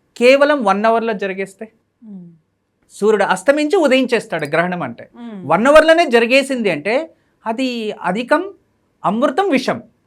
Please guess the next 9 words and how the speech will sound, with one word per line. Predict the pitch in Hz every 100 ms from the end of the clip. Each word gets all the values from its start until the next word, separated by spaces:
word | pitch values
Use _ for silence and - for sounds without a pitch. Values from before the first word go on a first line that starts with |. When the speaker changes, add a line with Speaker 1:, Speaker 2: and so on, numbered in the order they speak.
| -
Speaker 1:
అంటే, | 254 330 247
అది | 233 277
విషమే, | 254 247 392 339 147 - _ _ _ -
అది | 196 247 208
చెడే | 202 226
అని | 233
అర్థం. | 240 190 - 139 117 _ _ _ _ -
అంటే, | 185 214
ప్రకృతిలో | 208 208 190 - 285 226 190 254 320